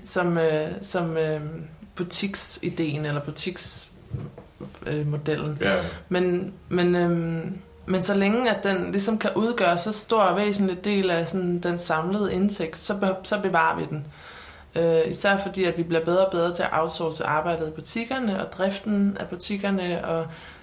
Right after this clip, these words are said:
Speaker 1: øhm, så det er også, der er også en masse god markedsføring og salg i, at vi tager ud til de her events og møder
Speaker 2: Ja.
Speaker 1: kunderne og står og fortæller vores historier og sludrer og møder andre folk i branchen og alle de her ting. Øhm, så lige nu og her, fordi jeg tror, jeg tror,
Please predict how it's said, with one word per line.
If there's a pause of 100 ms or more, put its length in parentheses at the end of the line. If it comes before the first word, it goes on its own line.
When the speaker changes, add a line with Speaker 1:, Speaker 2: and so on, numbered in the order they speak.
Speaker 1:
øhm,
så
det
er
også,
der
er
også
en
masse
god
markedsføring
og
salg
i,
at
vi
tager
ud
til
de
her
events
og
møder
Speaker 2:
Ja.
Speaker 1:
kunderne
og
står
og
fortæller
vores
historier
og
sludrer
og
møder
andre
folk
i
branchen
og
alle
de
her
ting. (500)
Øhm,
så
lige
nu
og
her,
fordi
jeg
tror,
jeg
tror,